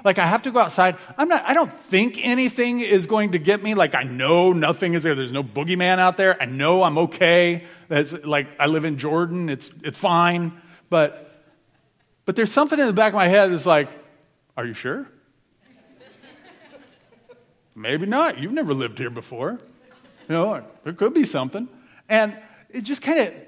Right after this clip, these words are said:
why is that there? 'Cause it's dark. Dark has this way of, like, putting this chaos in our heart.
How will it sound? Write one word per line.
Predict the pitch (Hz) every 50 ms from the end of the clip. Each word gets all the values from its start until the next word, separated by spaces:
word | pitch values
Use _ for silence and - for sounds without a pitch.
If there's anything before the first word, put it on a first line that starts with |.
| _ _ _ _
why | - 208 233 294
is | 330 359 330 -
that | 311 302 277
there? | 247 302 330 311 220 143 - - - - _ _
'Cause | - 240 240
it's | 277 294 -
dark. | 175 160 139 - - 233 302 381 302 - - - - - - - - _ _ _ _ _ _ _ _ _ _ _ _ _ _ - 135
Dark | 127 208 254 349 381 381 -
has | 240 247 226 190 190
this | 220 214 - -
way | 165 156 156 185 214 262 320 302 262 214 185 165
of, | 156 170 180 175 156
like, | 180 180 175 170 - - -
putting | - 247 262 277 262 233 208
this | 190 185 185
chaos | - - - 214 220 269 302 262 196 151 131 - - -
in | 175 165
our | 165 160 147
heart. | 147 175 208 262 254 170 -